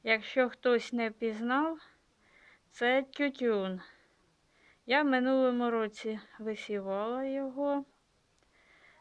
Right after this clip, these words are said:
потім пікірувала, потім висаджувала ми його на огород. Але у нас залишилося декілька слабеньких таких саджанців, що ми їх на вгород не висадили. Так вони залишилися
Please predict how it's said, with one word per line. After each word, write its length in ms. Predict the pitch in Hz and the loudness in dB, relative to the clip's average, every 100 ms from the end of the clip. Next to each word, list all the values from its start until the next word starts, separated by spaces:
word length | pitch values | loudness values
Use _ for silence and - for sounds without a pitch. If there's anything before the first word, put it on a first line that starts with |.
| _ - | _ -2
потім 360 | 233 226 208 | -2 0 -4
пікірувала, 880 | 202 196 - 254 285 277 277 262 247 | -6 -8 -4 -2 0 0 2 2 0
потім 400 | 240 208 208 202 | -2 -10 -8 -4
висаджувала 880 | 202 - 185 170 170 185 190 180 180 | -4 -2 -4 -4 -6 -8 -6 -6 -8
ми 220 | 180 185 | -8 -10
його 260 | 185 180 | -10 -10
на 300 | 190 185 185 | -10 -8 -8
огород. 640 | 175 170 180 196 233 285 - _ _ _ _ _ _ _ _ _ _ _ _ _ _ | -10 -12 -8 -4 -4 -6 -12 _ _ _ _ _ _ _ _ _ _ _ _ _ _
Але 340 | 220 233 254 247 | -2 2 2 4
у 40 | |
нас 540 | 254 247 233 - - | 4 2 0 -10 -8
залишилося 960 | 233 269 269 254 - 240 233 226 226 220 | 2 6 8 6 2 0 0 0 -2 -2
декілька 840 | 220 214 208 214 208 208 214 202 - - - - | 2 0 0 -6 -8 -4 -4 -4 -10 -20 -20 -20
слабеньких 880 | - 233 233 214 208 190 190 190 185 | -6 2 2 4 2 0 -6 -8 -12
таких 400 | - 190 185 190 | -8 -8 -8 -10
саджанців, 760 | - 262 302 285 277 262 254 226 | -2 0 0 0 -2 0 -4 -6
що 200 | - 226 | -8 -6
ми 160 | 220 214 | -4 -4
їх 360 | 202 - - _ _ _ _ _ _ 202 | -6 -10 -20 _ _ _ _ _ _ -6
на 140 | 214 | -4
вгород 460 | 214 220 214 196 185 | -2 -4 -2 -4 -4
не 200 | 190 175 | -6 -6
висадили. 760 | 180 185 262 254 294 294 285 | -6 -6 -4 -2 0 2 0
Так 260 | 285 320 311 | 0 -4 -2
вони 320 | 262 262 277 | -2 0 0
залишилися 960 | 254 233 247 262 269 262 254 277 262 | 0 2 0 -2 -2 0 0 -2 -2